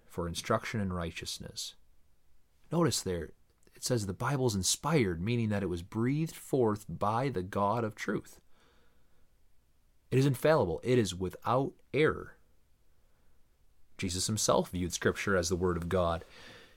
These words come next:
In John ten, verse thirty-five, Jesus said that the Scriptures cannot be broken. What matters ultimately regarding the important subject of sexuality is not what my feelings are,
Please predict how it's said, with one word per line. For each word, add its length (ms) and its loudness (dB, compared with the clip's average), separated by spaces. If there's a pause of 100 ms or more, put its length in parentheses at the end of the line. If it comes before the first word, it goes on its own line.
In 100 0
John 280 8
ten, 280 4
verse 360 2
thirty-five, 640 4
Jesus 460 0
said 480 0 (260)
that 240 -2
the 100 -4
Scriptures 840 2
cannot 640 0
be 220 -4
broken. 540 -6 (3250)
What 160 8
matters 520 6
ultimately 580 2
regarding 560 2
the 100 2
important 460 0
subject 460 -2
of 80 -4
sexuality 580 -2
is 140 -4
not 160 4
what 100 2
my 140 2
feelings 400 -6
are, 180 -14